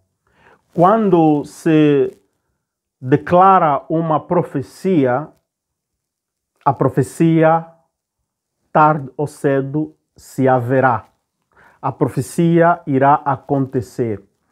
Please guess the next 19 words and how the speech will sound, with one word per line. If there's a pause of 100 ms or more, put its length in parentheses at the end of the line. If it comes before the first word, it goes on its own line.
(240)
O
jovem
tem
o
poder
da
profecia. (1200)
A
profecia
da
geração (880)
da
juventude
dos
anos
sessenta,
dos
anos
cinquenta,